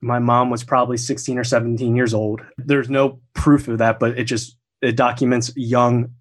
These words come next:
uh, very young teen-, it documents teenage. A teenage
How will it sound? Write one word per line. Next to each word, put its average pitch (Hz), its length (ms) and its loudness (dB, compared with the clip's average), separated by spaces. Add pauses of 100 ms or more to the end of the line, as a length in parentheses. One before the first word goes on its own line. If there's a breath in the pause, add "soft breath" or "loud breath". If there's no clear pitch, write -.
(120)
uh, 113 180 0
very 127 280 0
young 120 260 -2
teen-, 123 400 -4
it 147 240 0
documents 139 380 0
teenage. 107 520 -4 (640 loud breath)
A 117 180 2
teenage 135 460 0